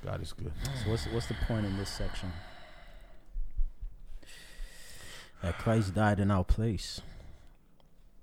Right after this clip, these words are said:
Speaker 3: That we were sinners. And while we were yet still sinners, Christ died for us. So he came in our place while we were beefing. It wasn't even like
Speaker 1: Mm-mm-mm.
Speaker 3: we were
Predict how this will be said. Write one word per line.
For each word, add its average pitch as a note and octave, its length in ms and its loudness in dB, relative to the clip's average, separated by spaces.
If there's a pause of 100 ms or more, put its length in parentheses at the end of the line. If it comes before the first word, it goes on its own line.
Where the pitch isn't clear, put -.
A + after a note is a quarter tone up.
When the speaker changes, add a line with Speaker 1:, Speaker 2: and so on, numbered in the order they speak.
(640)
Speaker 3:
That D2+ 180 -8
we F#2+ 120 -6
were F2+ 140 -4
sinners. G2 680 2 (880)
And E2 320 2
while G#2 240 8
we A2+ 120 8
were G2 140 8
yet G2+ 360 6
still G#2+ 640 6 (240)
sinners, F2 580 2
Christ F2+ 400 0
died D#2 320 0
for - 240 -6
us. - 460 -8 (460)
So D#2+ 340 0 (720)
he C3+ 160 6
came C3 260 10
in A2 80 10
our G#2+ 140 10
place G2+ 400 4
while F#2+ 300 4
we A2 160 4
were F#2 200 4
beefing. F2+ 600 8 (880)
It G#2+ 80 6
wasn't A2+ 320 8
even G#2 340 6
like G2+ 220 6
Speaker 1:
Mm-mm-mm. G2+ 300 0
Speaker 3:
we A#2 180 8
were F#2+ 420 2